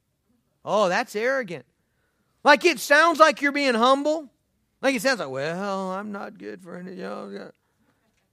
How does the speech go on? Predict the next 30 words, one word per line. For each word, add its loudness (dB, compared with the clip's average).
It's -10
not 4
really 4
humble. -4
It's -6
really 2
kinda 0
arrogant 0
to -10
say, 0
"God, 0
I -6
don't -4
think -16
you're -10
good -2
enough -6
to -12
use -10
me. -8
I -2
don't -4
think -6
you're -8
powerful -8
enough. -8
You -12
can't -4
do -4
it." -6